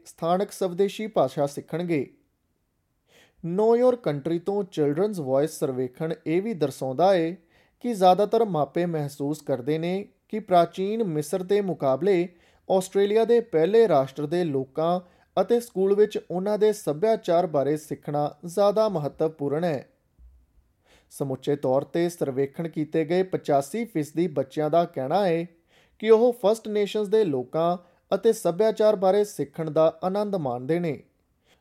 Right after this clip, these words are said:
ਜੋ ਕਿ ਉਹਨਾਂ ਲਈ ਬਾਨਵੇਂ ਫੀਸਦੀ ਤੱਕ ਪਹੁੰਚ ਜਾਂਦਾ ਹੈ, ਜਿਨ੍ਹਾਂ ਦਾ ਸਵਦੇਸ਼ੀ ਭਾਈਚਾਰੇ ਦੇ ਸਥਾਨਕ ਮੈਂਬਰਾਂ ਨਾਲ ਸਿੱਧਾ ਸੰਪਰਕ ਹੁੰਦਾ ਹੈ। ਲੇਬਰ ਨੇ ਪਿਛਲੇ ਮਹੀਨੇ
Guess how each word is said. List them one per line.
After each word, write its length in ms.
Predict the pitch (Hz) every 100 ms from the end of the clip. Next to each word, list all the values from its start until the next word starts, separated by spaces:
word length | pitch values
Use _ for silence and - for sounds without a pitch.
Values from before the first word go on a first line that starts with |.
| -
ਜੋ 160 | 135
ਕਿ 160 | 147 151 -
ਉਹਨਾਂ 280 | 156 180
ਲਈ 120 | 185 185
ਬਾਨਵੇਂ 480 | 127 135 147 208
ਫੀਸਦੀ 320 | 220 147 135 160
ਤੱਕ 240 | 160 160
ਪਹੁੰਚ 400 | 156 147 165 165
ਜਾਂਦਾ 380 | 139 127 143 202
ਹੈ, 220 | 170 170 180 _ _ -
ਜਿਨ੍ਹਾਂ 340 | 151 202 226 226
ਦਾ 160 | 240
ਸਵਦੇਸ਼ੀ 600 | 233 165 131 143 143 202
ਭਾਈਚਾਰੇ 600 | 208 175 139 143 139 127 143
ਦੇ 160 | 170
ਸਥਾਨਕ 540 | 175 - 147 143 180 185
ਮੈਂਬਰਾਂ 420 | 151 123 143 165
ਨਾਲ 240 | 143 131 - _
ਸਿੱਧਾ 420 | - 220 196 233
ਸੰਪਰਕ 500 | 233 160 143 135 143 139
ਹੁੰਦਾ 300 | 127 143 165
ਹੈ। 140 | 135 - _ _ _ _ _ _ _ _ _ _ _ _ _ _ _ _ _ -
ਲੇਬਰ 360 | 160 202 240
ਨੇ 140 | 254 269
ਪਿਛਲੇ 400 | 185 151 202 220
ਮਹੀਨੇ 480 | 180 143 143 165